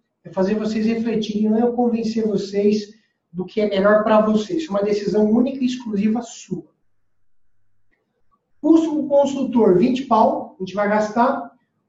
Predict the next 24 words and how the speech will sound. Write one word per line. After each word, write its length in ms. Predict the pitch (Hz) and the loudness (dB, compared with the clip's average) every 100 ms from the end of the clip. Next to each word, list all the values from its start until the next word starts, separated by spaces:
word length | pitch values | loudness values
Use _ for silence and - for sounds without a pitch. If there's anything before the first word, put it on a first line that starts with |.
| _ _ | _ _
Custo 460 | 277 359 349 311 | 4 6 6 4
administrativo. 1500 | 285 254 277 277 277 269 262 254 247 - 233 214 - - - _ _ _ _ _ | 4 4 0 -4 -2 -4 0 2 2 0 2 4 4 0 -8 _ _ _ _ _
Tá 100 | 208 | 0
vendo 200 | 247 294 | 2 2
isso 100 | 240 | 0
aqui? 500 | 214 254 302 - - - _ _ _ _ _ _ _ | -2 0 -2 -4 -10 -20 _ _ _ _ _ _ _
Você 100 | _ | _
fala, 140 | 247 | -2
"Esse 80 | 254 | -2
cara 260 | 269 277 277 | 0 -2 0
tá 140 | 285 | 2
louco." 400 | 277 220 180 190 | 2 4 4 4
Não 180 | 226 254 | 0 0
tô. 460 | 190 175 - - _ | 0 0 -2 -12 _
Vem 320 | - 226 254 | -2 2 4
aqui 140 | 254 233 | 2 0
fazer 240 | 220 214 | -2 0
a 40 | 202 | 0
visita 320 | 180 196 190 | -2 -2 -4
técnica 560 | 190 196 196 185 175 | -2 -2 -2 -4 -2
minha 140 | 180 175 | 0 2
empresa 200 | 175 165 | 0 -4
de 40 | |
consultoria. 760 | 180 175 220 202 214 247 - | -6 -4 0 2 4 2 -2